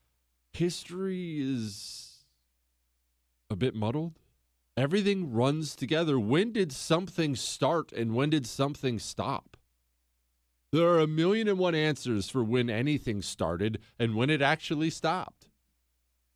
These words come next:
Did World War Two actually stop? We kept fighting one of our worst enemies and, frankly, still are to this day. When did it start?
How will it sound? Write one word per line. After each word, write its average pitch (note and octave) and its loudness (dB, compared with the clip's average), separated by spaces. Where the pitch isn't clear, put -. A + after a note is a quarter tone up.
Did F#2 -4
World C#3+ 0
War D#3 0
Two F3+ -2
actually F3 -6
stop? F3 -6
We A#2+ -6
kept D#3 0
fighting E3 2
one D3+ 2
of D3 2
our C#3+ 4
worst E3 2
enemies D#3+ 0
and, A#2 0
frankly, D3 0
still E3 0
are C3+ 2
to - -6
this C#3 -6
day. D#3 -2
When A#2 0
did D3+ 2
it F3 0
start? A#3+ 0